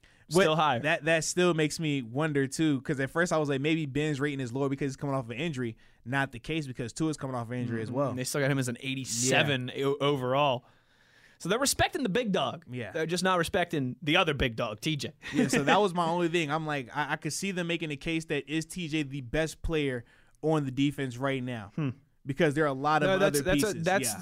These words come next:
Speaker 2: so, that's, it's a testament to Cam Hayward, to Minkah Fitzpatric,
Speaker 1: Oh, absolutely.
Speaker 2: to Joe Hayden and Steven Nelson, to Stephon Tuitt,
Speaker 1: Yeah.
Speaker 2: what we saw through the first four or five games last year. That, yeah, I mean, you can't clearly, I think if anybody's trying to say, "Oh, no, it's clearly T J Watt," like,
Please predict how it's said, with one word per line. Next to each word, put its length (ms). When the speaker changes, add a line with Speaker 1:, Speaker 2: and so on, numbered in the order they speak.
Speaker 2:
so, 280
that's, 200
it's 160
a 40
testament 460
to 60
Cam 280
Hayward, 240
to 60
Minkah 260
Fitzpatric, 380
Speaker 1:
Oh, 120
absolutely. 540
Speaker 2:
to 100
Joe 220
Hayden 260
and 100
Steven 300
Nelson, 400
to 100
Stephon 440
Tuitt, 340
Speaker 1:
Yeah. 120
Speaker 2:
what 100
we 40
saw 220
through 120
the 60
first 280
four 140
or 60
five 260
games 260
last 320
year. 180
That, 140
yeah, 220
I 80
mean, 140
you 100
can't 400
clearly, 400
I 100
think 240
if 120
anybody's 440
trying 360
to 40
say, 220
"Oh, 200
no, 260
it's 120
clearly 380
T 160
J 220
Watt," 360
like, 240